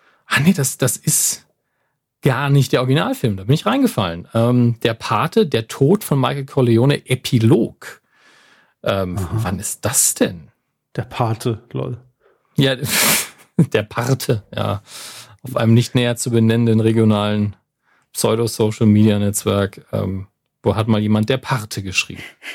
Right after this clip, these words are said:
Speaker 1: <laughs> Einer unserer liebsten Tippfehler, ja. Jetzt bin ich wirklich verwirrt.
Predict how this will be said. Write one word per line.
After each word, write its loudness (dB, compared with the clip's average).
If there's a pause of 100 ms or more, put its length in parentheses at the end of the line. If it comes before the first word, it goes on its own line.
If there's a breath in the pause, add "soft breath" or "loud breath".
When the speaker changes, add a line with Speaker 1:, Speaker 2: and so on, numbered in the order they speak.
(180 loud breath)
Speaker 1:
<laughs> -20
Einer -4
unserer 0
liebsten -2
Tippfehler, -8
ja. -8 (3000 loud breath)
Jetzt -18
bin 4
ich 2
wirklich -2
verwirrt. -2